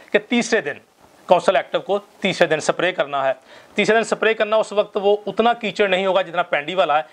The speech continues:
लेकिन वो भी गीली ज़मीन पे आपने स्प्रे कर दिया। pendimethalin के बाद तीन से चार दिन आपने पानी नहीं लगाना, लेकिन pendimethalin के लिए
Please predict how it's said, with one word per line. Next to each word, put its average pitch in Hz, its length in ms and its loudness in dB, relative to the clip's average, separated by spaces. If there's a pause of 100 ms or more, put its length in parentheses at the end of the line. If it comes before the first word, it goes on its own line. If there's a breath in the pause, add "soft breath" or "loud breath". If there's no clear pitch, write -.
(140 loud breath)
लेकिन 185 220 0
वो 180 200 0
भी 170 240 -6 (240 loud breath)
गीली 185 320 0
ज़मीन 160 280 0
पे 156 120 2
आपने 151 300 -2 (180 loud breath)
स्प्रे 160 280 2
कर 131 160 2
दिया। 107 300 -2
pendimethalin 262 580 0
के 262 80 0
बाद 220 300 2 (180)
तीन 220 200 2
से 220 120 4
चार 175 260 2
दिन 160 120 -2
आपने 160 240 0
पानी 160 300 -2 (260)
नहीं 147 160 0
लगाना, 107 360 -2 (420 loud breath)
लेकिन 196 200 2
pendimethalin 240 580 0
के 247 120 2
लिए 233 380 2